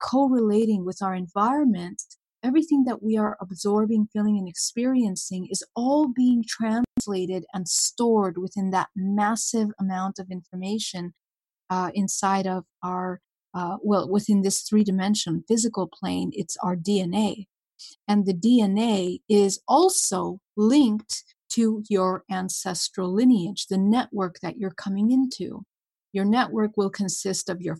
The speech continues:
family, your friends, your mother, your father, all of these that you are connected to. Um, and the interesting thing is that we are connected to them just like, um,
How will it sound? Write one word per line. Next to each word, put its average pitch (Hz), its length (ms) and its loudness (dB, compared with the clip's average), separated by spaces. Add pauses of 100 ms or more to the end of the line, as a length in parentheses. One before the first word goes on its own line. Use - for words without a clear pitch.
family, 196 380 2
your 175 160 -4
friends, 185 640 -4
your 185 100 -4
mother, 185 300 -2
your 175 160 -4 (120)
father, 185 460 -2 (400)
all 254 220 4
of 220 160 -2
these 233 280 2
that 196 140 -4
you 202 200 -2
are 190 100 0
connected 190 580 -4 (120)
to. 180 280 -10 (400)
Um, 185 420 -6
and 185 380 -6
the 226 140 0
interesting 262 500 2
thing 214 320 2
is 180 160 -2
that 185 240 0 (100)
we 240 280 6
are 208 320 6
connected 226 680 2
to 233 160 -2
them 202 480 -2 (420)
just 226 420 0
like, 202 380 2 (100)
um, 180 540 -2